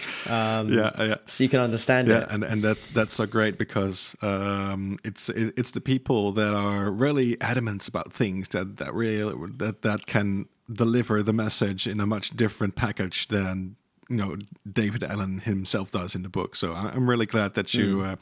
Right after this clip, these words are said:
Speaker 2: even that, that you're, you're like the example of, example of someone who isn't really interested in it, but we,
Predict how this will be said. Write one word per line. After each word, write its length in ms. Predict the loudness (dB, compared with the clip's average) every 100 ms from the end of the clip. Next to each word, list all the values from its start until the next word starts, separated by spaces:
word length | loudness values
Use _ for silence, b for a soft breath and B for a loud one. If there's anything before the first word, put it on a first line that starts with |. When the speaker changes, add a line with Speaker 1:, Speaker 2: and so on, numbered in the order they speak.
| -10
Speaker 2:
even 320 | 2 2 4
that, 180 | 0 -2 -6 -2
that 240 | -2 -2
you're, 280 | -4 2 4
you're 140 | 4
like 160 | 2 4
the 120 | 4
example 560 | 4 4 2 2 0 0
of, 180 | -2 -6 -4
example 460 | 2 2 2 -2
of 80 | -2
someone 360 | 0 0 0 -4
who 200 | -6 -6 B B B -2
isn't 200 | 0 2
really 260 | 2 2
interested 500 | 0 -2 -2 -2 -2
in 140 | -2 -2
it, 260 | -4 -8 -16 b b -2
but 320 | 0 -2 -6 -2
we, 340 | 0 0 -4